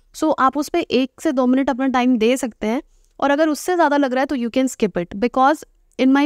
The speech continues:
personal experience I will say कि जब भी न्यूमेरिकल्स आते हैं तो वो हम बहुत अच्छे से पता कर पाते हैं कि हमें वो आता है कि नहीं आता है। So अगर आपको आता है, जैसे आपने ये मोनोड ग्रोथ से रिलेटेड है, तो आपको मोनोड ग्रोथ का ये वाला इक्वेशन पता है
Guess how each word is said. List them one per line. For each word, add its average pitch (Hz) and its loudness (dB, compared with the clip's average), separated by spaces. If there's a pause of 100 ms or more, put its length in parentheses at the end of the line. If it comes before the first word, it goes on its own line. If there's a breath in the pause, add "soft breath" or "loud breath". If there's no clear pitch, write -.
(140)
personal 320 2 (180)
experience 285 0
I 262 0
will 254 -2
say 254 0 (600)
कि 285 0 (460)
जब 247 0
भी 320 2
न्यूमेरिकल्स 277 2
आते 247 0
हैं 262 0
तो 302 -4
वो 294 0
हम 254 0
बहुत 285 2
अच्छे 277 -2
से 285 -2
पता 247 -2
कर 254 -2
पाते 247 -2
हैं 262 0
कि 269 -2
हमें 226 0
वो 254 0 (160)
आता 202 -2
है 240 2
कि 254 -2
नहीं 233 0
आता 202 -4
है। 254 0 (380)
So - -4
अगर 269 2
आपको 311 0
आता 262 2
है, 269 0
जैसे 262 -2
आपने 269 0
ये 294 0
मोनोड 247 -2
ग्रोथ 220 0
से 240 -4
रिलेटेड 190 -4
है, 160 -10 (380)
तो 277 2
आपको 285 0
मोनोड 269 0
ग्रोथ 277 -2
का - -2
ये 262 -2
वाला 285 0
इक्वेशन 269 -2
पता 262 -2
है 254 -2